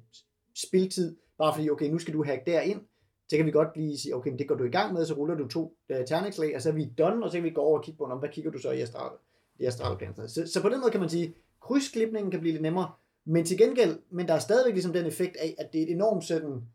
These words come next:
øh, mentalt overload for en, eller kan i hvert fald være for en spilleder, ligesom at holde styr på, okay, men så det her firma, man så gad vide,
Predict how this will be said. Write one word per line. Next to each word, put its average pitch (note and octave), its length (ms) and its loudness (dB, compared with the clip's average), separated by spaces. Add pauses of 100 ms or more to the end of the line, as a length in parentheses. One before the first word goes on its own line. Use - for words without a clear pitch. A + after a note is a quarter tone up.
(640)
øh, D3+ 260 0
mentalt F#3+ 460 2
overload E3+ 600 6 (100)
for C#3 240 0
en, A#2 520 -2
eller F2 200 -10
kan A3 160 4
i G#3 40 0
hvert D#3+ 140 4
fald D3+ 100 2
være D#3 140 2
for D#3 80 -2
en C3+ 80 -6
spilleder, F#3 460 6
ligesom E3+ 200 -2
at - 60 2
holde D3 160 0
styr E3+ 180 2
på, D#3 220 0 (380)
okay, G3+ 340 4
men D#3+ 120 -4
så F#3 120 -6
det A#3+ 100 -2
her A3 100 2
firma, A3 560 2 (300)
man D#3 100 -8
så E3+ 100 -4 (100)
gad F3 140 2
vide, A3 280 -4